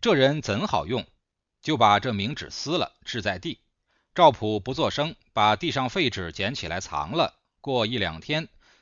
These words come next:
太祖又要赵普拟，赵普早把前日捡起的破纸用浆糊粘贴了，携带身边，即又把这纸送上。太祖斥问：“如何还是此人？”赵普答道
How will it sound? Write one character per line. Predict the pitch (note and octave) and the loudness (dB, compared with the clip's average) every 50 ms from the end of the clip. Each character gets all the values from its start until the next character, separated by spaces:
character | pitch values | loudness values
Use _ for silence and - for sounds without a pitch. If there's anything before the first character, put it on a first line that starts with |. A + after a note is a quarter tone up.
| _ | _
太 | - - F#3 F3+ D3+ | -6 -2 0 0 0
祖 | A#2 B2+ A2+ A#2 B2+ D3 | 0 -2 -4 -4 -4 -2
又 | E3+ G#3+ A3 G3+ D#3+ C#3 | 2 4 4 4 4 4
要 | B2+ B2+ A#2 G#2 G#2 | 4 4 4 4 4
赵 | - D3 C#3 A2+ | 4 4 2 2
普 | - - A2+ B2+ | 2 0 -6 -8
拟， | B2 F2 D2 D2+ D#2+ F2+ - _ | -6 -8 -10 -12 -14 -16 -12 _
赵 | - C#3+ C3+ A#2 | 0 2 2 2
普 | - G2 F#2+ G2 A2+ A2+ | 0 -4 -6 -6 -4 0
早 | A#2 A#2 C#3 | 0 2 2
把 | A#2 G#2+ F#2+ | 4 2 0
前 | - - G2 G2 A#2 D#3 | 0 -2 -4 -4 -4 -4
日 | D#3+ D#3 A2 | -4 -6 -6
捡 | - G#2+ G2+ A#2 D3 | -4 -2 -2 -2 -4
起 | C#3+ - G#2+ F2+ | -6 -8 -8 -8
的 | E2 F#2+ F#2+ G2+ G#2+ | -6 -4 -2 -2 -2
破 | - - - E3 A#2 | -4 -2 0 0 0
纸 | - - E2 G2 C3+ A2+ - | 0 -4 -8 -8 -8 -10 -10
用 | - C3 B2+ A#2 G#2 G2 F#2 | -6 -4 -2 -2 -2 -4 -4
浆 | - E3+ D#3+ B2+ A2 | -2 -2 -2 -2 -2
糊 | F#2 - F2+ E2 | -4 -8 -10 -4
粘 | - C3 C#3 D#3 D#3 | -2 0 0 0 -2
贴 | G#2 A2+ A#2 A2+ | -4 -4 -4 -4
了， | G2+ - - - | -4 -6 -8 -12
携 | - - F#2+ F#2 | -16 -14 -8 -4
带 | G2 A2 F2 E2 | -2 -2 -2 -2
身 | - A2 A2 A2+ | -6 -8 -6 -4
边， | A#2+ B2 B2+ - _ _ _ _ _ - - _ _ - | -2 -2 -4 -4 _ _ _ _ _ -20 -20 _ _ -8
即 | - D#3 D3 B2+ | -4 -2 -2 0
又 | C#3 D3 | 0 -2
把 | B2 G#2+ E2+ D#2+ | 0 -2 -2 -2
这 | - F#3 F3+ B2 | -2 -2 -2 -2
纸 | - - - - | -2 -4 -10 -14
送 | - - C#3 G2 | -10 -10 -10 -8
上。 | - - A2 - _ _ _ _ _ _ _ _ _ _ _ _ _ _ - | -4 -6 -6 -6 _ _ _ _ _ _ _ _ _ _ _ _ _ _ -8
太 | - B2 A2+ | -4 -2 -2
祖 | G2+ - F2+ E2 D#2 | -2 -2 -8 -10 -10
斥 | - - D#3+ | -8 -8 -6
问 | B2 A2 A2+ - _ _ _ _ _ _ _ _ | -4 -4 -6 -6 _ _ _ _ _ _ _ _
：“如 | - E3+ A3+ | -2 -2 -2
何 | F#3+ C#3+ D3+ E3 E3+ | 0 2 2 2 2
还 | - - E2+ D#2+ G2+ D3+ G3+ | 2 0 -2 -2 -2 -2 -2
是 | - - F3+ A#2 | -2 -4 -6 -6
此 | - - - D#2 | -8 -8 -12 -10
人？” | D2 D#2+ F#2+ - _ _ _ _ _ _ _ - | -10 -10 -12 -12 _ _ _ _ _ _ _ -2
赵 | D3 C#3 A#2 | -2 -2 -2
普 | - G#2+ | -2 -2
答 | F#2+ F#2+ G2+ | 0 0 2
道 | A2+ C3+ - - - | 2 2 2 0 -2